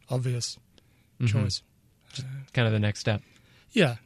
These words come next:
Speaker 2: Now, you didn't, you didn't change a whole lot in, uh, the re-release, uh, but you did add an afterword, and I think you, you, you, you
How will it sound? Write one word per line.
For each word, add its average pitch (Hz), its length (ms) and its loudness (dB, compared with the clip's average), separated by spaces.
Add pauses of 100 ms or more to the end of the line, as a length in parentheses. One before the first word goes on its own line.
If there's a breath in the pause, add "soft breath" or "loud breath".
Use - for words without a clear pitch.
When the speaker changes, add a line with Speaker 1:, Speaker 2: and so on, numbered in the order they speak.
(100)
Speaker 2:
Now, 151 200 4
you 160 160 6
didn't, 170 280 2
you 156 80 4
didn't 160 180 4
change 156 220 6
a 127 60 6
whole 147 240 2
lot 123 260 6
in, 110 360 2
uh, 110 220 2
the 107 100 0
re-release, 110 760 -2 (220)
uh, 110 260 4
but 113 400 2
you 117 140 0
did 117 420 4
add 110 640 2 (160)
an 117 160 0
afterword, 117 760 2
and 107 200 0
I 104 80 2
think 120 240 -2
you, 120 140 0
you, 110 260 -2
you, 98 420 -8 (100)
you 90 100 -14